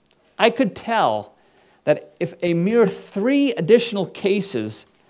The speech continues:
had sought mental health treatment, there would be no statistically discernible effect of surgery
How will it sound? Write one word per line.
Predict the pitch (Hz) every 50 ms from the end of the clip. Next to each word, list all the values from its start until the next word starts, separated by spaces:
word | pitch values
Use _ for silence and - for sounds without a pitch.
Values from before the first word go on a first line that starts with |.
| _ _ _ _ _ _ -
had | - 165 165
sought | - - - 202 196 214 202 165
mental | 165 170 190 208 190 - 208 196 - - - - _
health | - - 190 196 196 - - -
treatment, | - - - 180 190 180 185 185 208 220 208 - - - - _ _ _ _ _ _ - - - _ _ _ _ _ _ _ _
there | - 156 185
would | 190 180
be | 196 185 160
no | 147 - 143 147 165 175 196 226 247 254
statistically | 247 - - - 175 170 - - - 226 226 - - 208 - 208 208 185
discernible | 135 151 151 - - - 175 180 180 175 151 175 170 -
effect | 143 135 - - 147 156 151 -
of | 135 120
surgery | - - 147 147 151 143 143 135 139 139 131 131